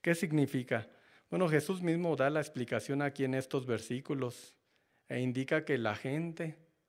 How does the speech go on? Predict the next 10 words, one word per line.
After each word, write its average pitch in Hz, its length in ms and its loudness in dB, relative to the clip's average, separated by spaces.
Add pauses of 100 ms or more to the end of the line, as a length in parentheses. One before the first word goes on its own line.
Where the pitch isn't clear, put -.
(160)
precisamente 139 1160 -4
acepta 135 600 -2
la 123 160 0
palabra 123 460 0
con 117 220 -4
gusto, 143 520 -4 (760)
pero 139 640 2
cuando 123 300 2
surgen 165 440 -2
dificultades, 135 1080 -6